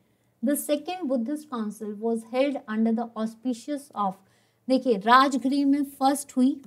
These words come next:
फ़ोर एटी थ्री में अजात शत्रु के time पे, अशोका में third हुई that is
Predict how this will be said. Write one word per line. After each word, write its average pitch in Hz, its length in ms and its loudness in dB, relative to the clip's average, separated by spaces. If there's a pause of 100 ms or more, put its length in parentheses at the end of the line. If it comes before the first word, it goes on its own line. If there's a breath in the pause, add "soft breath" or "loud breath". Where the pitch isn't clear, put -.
फ़ोर 247 240 2
एटी 226 240 0
थ्री 214 260 -6
में 190 180 0 (1300)
अजात 247 380 6
शत्रु 226 400 -2
के 226 140 -8
time 196 300 -6
पे, 220 220 -12 (500)
अशोका 294 580 -2
में 320 200 -4
third 262 460 0
हुई 254 400 0
that 226 240 0
is 269 140 -2